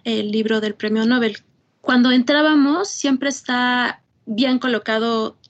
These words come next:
toda la colección de, del premio Nobel, ¿no? Y entonces a veces yo entraba sin haber in-, buscado nada y por pura corazonada agarraba el libro por el título que más me llamara la atención. Me llevé algunas buenas sorpresas,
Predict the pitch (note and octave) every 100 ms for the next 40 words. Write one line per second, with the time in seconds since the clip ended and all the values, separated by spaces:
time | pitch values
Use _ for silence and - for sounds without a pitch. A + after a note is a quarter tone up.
0 | - C4 B3+ C4 C4+ A#3+ - G#3+ - A#3
1 | A3+ A#3 A3+ G#3 - A3 G#3+ A3 A3 G#3+
2 | G3+ F#3 G#3 C4+ B3+ A3+ A#3+ C4 B3 C4
3 | C#4+ D4+ D4 C4+ A#3 A#3 A#3+ D4+ - -
4 | - - - - - B3+ B3 A#3+ C#4 E4
5 | E4+ - _ - A3+ A#3+ - B3 C4 B3
6 | A#3 A#3+ D4 F4 - A#3+ A3+ G#3+ G#3 -
7 | A#3 - D#4 D#4+ B3+ G#3+ A3 A#3 B3 C#4
8 | A3 G3+ G#3+ A3+ A3+ A3 - - G#3+ G#3+
9 | A#3 A#3 A3+ - G3+ G3 A#3+ A#3 A3 A3
10 | G3 G3+ G3+ A3 G#3 G3 G3 G3 F#3+ F#3+
11 | - C#4 G4 - _ _ A#3 A#3 A#3+ C4+
12 | C#4 A#3+ B3 B3 G#3+ A#3 A3+ A3 G3 A3
13 | A3 B3 C4+ -